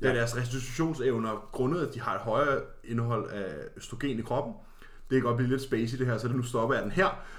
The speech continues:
Speaker 1: og, og snakker ikke videre ud af den gren, fordi så begynder vi at snakke om hormonelle sammensætninger og sådan noget, det kan godt blive lidt langhåret. Øh, kvinder restituerer bedre, end mænd gør.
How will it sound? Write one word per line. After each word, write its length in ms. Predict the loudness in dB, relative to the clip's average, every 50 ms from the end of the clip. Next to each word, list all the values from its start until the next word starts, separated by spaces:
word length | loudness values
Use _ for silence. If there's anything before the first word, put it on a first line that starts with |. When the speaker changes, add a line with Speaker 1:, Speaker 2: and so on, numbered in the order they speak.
| -8 -4
Speaker 1:
og, 220 | -2 0 0 0
og 120 | -2 -2 -2
snakker 280 | 0 2 2 2 4 2
ikke 160 | 2 2 2
videre 200 | 4 6 8 8
ud 80 | 8 6
af 40 | 6
den 160 | 4 2 2
gren, 280 | 0 0 0 0 0 -2
fordi 180 | -2 -2 -2
så 80 | -2 -2
begynder 240 | 0 0 2 2 2
vi 80 | 0
at 60 | 0 0
snakke 180 | -2 -2 -2
om 60 | -2 -2
hormonelle 360 | 0 0 2 2 2 0 0
sammensætninger 640 | -2 -2 -2 -2 -4 -4 -4 -4 -2 -2 -2 -2 -4
og 80 | -4
sådan 100 | -4 -4
noget, 140 | -4 -4 -4
det 80 | -4 -4
kan 80 | -4 -4
godt 120 | -6 -4
blive 120 | -4 -4
lidt 120 | -4 -2 -2
langhåret. 400 | -4 -4 -4 -4 -2 -2 -4 -4 -4 -6 -8 -8 -10 -8 -8 -6 -6 -6 -8 -8 -10 -10 -4 2
Øh, 260 | 4 4 6 4 4 2 0 -2
kvinder 440 | 4 8 8 10 10 8 8 6 2 -4 -4 -2 0 2 2
restituerer 400 | 4 4 4 6 8 8 8 8
bedre, 140 | 6 6
end 80 | 6 6
mænd 160 | 4 2 0
gør. 120 | -2 -6